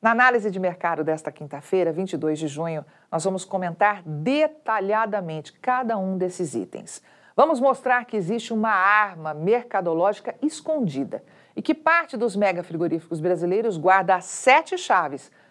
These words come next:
pra tentar derrubar ou pelo menos cadenciar novas altas no gado gordo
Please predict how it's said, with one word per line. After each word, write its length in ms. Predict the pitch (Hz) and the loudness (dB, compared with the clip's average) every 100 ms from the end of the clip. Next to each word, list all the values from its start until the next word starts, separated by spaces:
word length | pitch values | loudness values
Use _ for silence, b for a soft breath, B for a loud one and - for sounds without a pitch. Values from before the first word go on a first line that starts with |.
| b | b
pra 140 | - 156 | -6 -4
tentar 400 | 160 160 185 170 | -4 -2 -2 0
derrubar 600 | 208 214 160 208 220 160 | 0 0 4 6 6 2
ou 80 | |
pelo 240 | 160 190 190 | 0 -2 -4
menos 320 | 190 202 185 | -6 -8 -10
cadenciar 720 | - 196 190 175 190 202 208 | -4 -4 -4 -6 0 0 0
novas 680 | 185 208 262 294 254 226 202 | -2 2 4 2 2 -2 0
altas 360 | 202 208 196 175 | -2 -2 -4 -4
no 120 | 185 | -2
gado 240 | 190 190 | 0 -2
gordo 440 | 170 180 175 175 | 0 0 0 -2